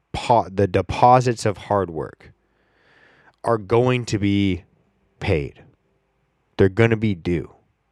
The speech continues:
like, um, eventually. And so you can choose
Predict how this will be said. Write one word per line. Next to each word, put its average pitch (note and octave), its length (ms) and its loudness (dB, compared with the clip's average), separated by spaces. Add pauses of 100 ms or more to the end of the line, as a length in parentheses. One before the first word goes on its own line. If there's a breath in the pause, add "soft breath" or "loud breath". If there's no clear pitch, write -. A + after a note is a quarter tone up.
(360)
like, G2 400 0
um, E2+ 720 -4 (1040 loud breath)
eventually. D#2 680 -2 (1000 loud breath)
And G2 160 -2
so G#2 200 2
you G#2+ 180 2
can A#2+ 220 -4
choose G#2 920 0